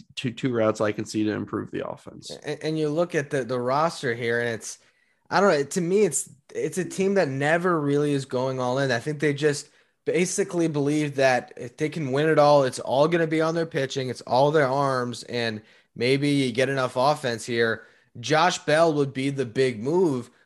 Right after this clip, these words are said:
Speaker 2: but every team's in on Josh Bell. That's the thing is, are they gonna be the team that gives the best offer for this guy? Obviously, when you just talk about what fits, he makes a ton of sense, but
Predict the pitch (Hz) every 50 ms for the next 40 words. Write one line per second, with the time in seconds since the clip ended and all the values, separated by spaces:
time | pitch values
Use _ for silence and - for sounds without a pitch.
0 | _ _ _ - 156 151 139 - - _ - 135 175 220 226 214 180 156 139 147
1 | 127 117 107 113 110 107 101 101 95 104 101 90 92 - - 117 101 101 104 143
2 | 160 170 156 - - 147 127 - - 180 196 180 160 143 135 127 - - _ _
3 | _ _ - 139 165 160 147 127 156 160 180 175 190 185 175 160 147 156 156 151
4 | 147 139 - - 160 160 156 143 123 - - 139 135 135 135 143 123 - 131 127
5 | 123 - 135 139 156 165 - 151 120 - 127 120 120 113 - - 120 113 117 117
6 | - - 127 156 175 185 202 202 165 143 - - - 147 139 135 127 131 139 135
7 | 135 135 131 - 156 143 135 - 135 117 101 120 131 123 - - - - 220 247
8 | 220 170 - - - - _ _ _ _ - 190 190 196 185 - 165 139 - 175
9 | 156 139 120 - 208 220 208 170 139 - - 165 156 131 -